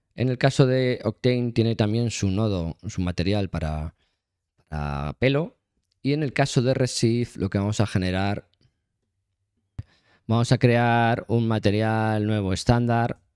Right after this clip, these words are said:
Nos daría igual que fuera un material normal. Vamos a borrar lo que es el propio material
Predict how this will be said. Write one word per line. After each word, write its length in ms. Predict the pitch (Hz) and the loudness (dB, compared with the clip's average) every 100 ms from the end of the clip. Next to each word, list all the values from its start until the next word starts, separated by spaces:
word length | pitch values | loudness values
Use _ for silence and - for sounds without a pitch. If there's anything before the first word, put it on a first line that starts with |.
| _ | _
Nos 160 | 87 | -4
daría 220 | 80 85 | -2 -2
igual 220 | 87 85 85 | -2 -4 -4
que 80 | |
fuera 160 | 80 87 | -6 -4
un 60 | 87 | -4
material 340 | 82 82 104 | -2 -2 0
normal. 540 | 120 104 95 92 104 - _ _ _ _ | 0 0 -2 -2 -4 -6 _ _ _ _
Vamos 240 | - 107 107 | -4 -4 0
a 140 | 110 | 0
borrar 520 | 101 98 107 117 120 - _ _ _ _ _ _ _ _ _ _ _ | 0 0 0 -2 -4 -14 _ _ _ _ _ _ _ _ _ _ _
lo 120 | 87 | -4
que 100 | 87 | 0
es 100 | 110 | 0
el 100 | 104 | 0
propio 280 | 85 107 117 | 0 0 0
material 680 | 117 110 107 110 120 120 131 | 0 0 2 2 2 0 -2